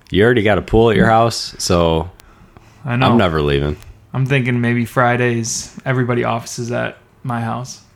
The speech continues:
Speaker 1: <laughs> That'd be so cool.
Speaker 2: Get some hoists.
Speaker 1: <laughs> Yeah, I'll just work in the yard if it's nice.
Speaker 2: <laughs> That's perfect. Oh, man. Yeah, we got a chef coming in today. Excited for that. But beyond that,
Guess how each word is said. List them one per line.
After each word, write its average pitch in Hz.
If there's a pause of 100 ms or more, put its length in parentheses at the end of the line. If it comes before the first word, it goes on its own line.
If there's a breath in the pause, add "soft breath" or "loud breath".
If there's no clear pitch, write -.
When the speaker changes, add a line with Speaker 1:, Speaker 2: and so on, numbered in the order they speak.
(420)
Speaker 1:
<laughs> -
That'd -
be -
so -
cool. 87
Speaker 2:
Get 87
some 117
hoists. 135
Speaker 1:
<laughs> - (300)
Yeah, 175
I'll 135
just 127
work 98
in 98
the 92
yard 98
if 82
it's 85
nice. 104
Speaker 2:
<laughs> 262
That's 143
perfect. 127 (680 loud breath)
Oh, 143
man. 123
Yeah, 135
we 131
got 127
a 123
chef 131
coming 135
in 131
today. 127
Excited 123
for 120
that. 120
But 120
beyond 135
that, 131